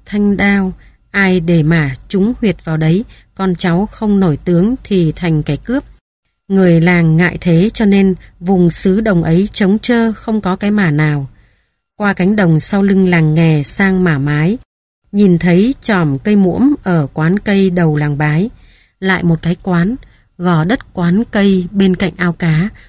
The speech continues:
Ông tôi nói, quán cây thờ Đức Thánh Chú. Khi ông giàu, bà giàu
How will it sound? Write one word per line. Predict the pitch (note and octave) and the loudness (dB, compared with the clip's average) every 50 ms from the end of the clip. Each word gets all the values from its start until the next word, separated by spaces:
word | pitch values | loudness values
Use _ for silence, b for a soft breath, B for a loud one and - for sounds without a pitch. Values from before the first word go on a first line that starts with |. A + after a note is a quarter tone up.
| b b | b b
Ông | - G3+ G3 F#3+ | -6 -6 -4 -4
tôi | - G3 F#3+ | -2 -2 0
nói, | F3+ F3+ E3+ E3 E3 G3+ A#3+ b b b b b _ | 0 0 2 0 0 0 -2 b b b b b _
quán | - F#3 F3+ F#3 A3 | -6 -2 -2 -2 -2
cây | G#3 - G#3 G3+ G3 F#3+ F3 - | -2 0 0 2 2 2 0 -2
thờ | - G3 F#3 E3 D3+ E3 | -4 -2 -2 0 0 0
Đức | G3 C4+ - - | -2 -4 -6 -6
Thánh | - F#3+ F3+ G3 | -4 -2 -2 -2
Chú. | F#3+ - - G3 F#3 F#3 G#3 B3 b b b b b b b b _ | -2 -2 -2 0 0 0 -2 -4 b b b b b b b b _
Khi | - A#3+ A#3 | -6 -4 -2
ông | - G#3 G#3+ G#3+ | 0 0 0 0
giàu, | F#3 G3 F#3 E3+ E3 D#3+ D3+ D3+ - | 2 0 2 2 2 0 0 -2 -4
bà | - F3 F3 E3+ D#3+ | -4 -2 0 0 0
giàu | D3+ D#3 F3+ E3+ E3 D#3+ D3+ D3+ | 0 0 0 2 2 2 0 -2